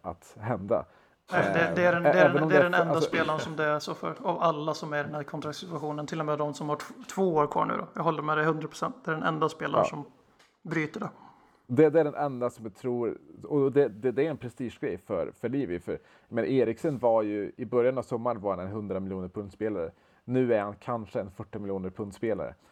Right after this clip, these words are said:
Speaker 1: Eh, inte sett hur han har presterat, utan sett i hur jag, liksom, så här, situationen har fallit ut.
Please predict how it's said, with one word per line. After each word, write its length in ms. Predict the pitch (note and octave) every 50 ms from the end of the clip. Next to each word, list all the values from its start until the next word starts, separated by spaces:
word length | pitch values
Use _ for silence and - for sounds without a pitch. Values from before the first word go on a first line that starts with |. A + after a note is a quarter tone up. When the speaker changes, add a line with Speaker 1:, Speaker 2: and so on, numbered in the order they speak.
| _ _ _ _ _ -
Speaker 1:
Eh, 720 | G2 G2+ F#2 F2 E2+ D#2+ E2+ E2 - - - - - D3+
inte 200 | C3 A#2+ C#3+ C#3+
sett 200 | E3+ C3 - B2+
hur 40 |
han 80 | A2+ G#2
har 60 | G2+
presterat, 440 | - A2 - - C#3+ A#2+ G2+ F#2 -
utan 260 | G2 F#2+ - G2 G2
sett 260 | - A#2+ G2+ F#2+ -
i 60 | G2 F#2+
hur 120 | G2+ G2+
jag, 180 | G2+ F#2+ F#2 F#2
liksom, 180 | F#2 F#2 F#2+
så 40 | F#2
här, 80 | D2+ -
situationen 640 | - G#2+ F#2+ - G#2 F#2+ - A2+ G2+ G2 G2 F#2
har 120 | F#2+ F2 F2+
fallit 340 | - - G#2 G2+ G2+ - C#3
ut. 360 | F#2+ - - _ - -